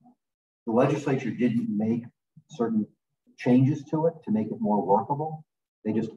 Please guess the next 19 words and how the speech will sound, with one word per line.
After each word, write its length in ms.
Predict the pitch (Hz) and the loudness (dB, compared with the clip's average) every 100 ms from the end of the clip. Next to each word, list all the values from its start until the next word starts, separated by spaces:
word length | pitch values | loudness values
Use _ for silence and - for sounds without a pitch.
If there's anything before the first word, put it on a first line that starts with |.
| - _ _ _ 127 | -18 _ _ _ -4
added 320 | 120 127 123 | -2 -2 -4
things 220 | 110 104 | -6 -2
onto 420 | 107 107 - - | -2 -2 -6 -16
it. 40 | - _ _ _ _ _ _ _ - | -18 _ _ _ _ _ _ _ -12
And 140 | 101 | -10
so 240 | 107 98 - | -8 -8 -2
this 240 | 143 202 - | 0 0 0
time 280 | 127 113 | -2 0
around, 300 | 104 104 104 | 0 2 2
there's 140 | 95 98 | -2 -6
a 120 | - | -4
big 160 | 107 104 - | -4 -4 -2
push, 240 | 101 90 - - _ _ _ | -2 -2 -10 -18 _ _ _
and 100 | 117 | 0
there's 120 | 117 | 4
actually 260 | 139 - 160 | 4 2 0
legislation 680 | 127 120 113 123 117 - | 0 0 -4 -4 -4 -4
already 300 | 104 104 95 | -2 0 -2
submitted 460 | - - 95 120 - | -10 -8 -6 -4 -6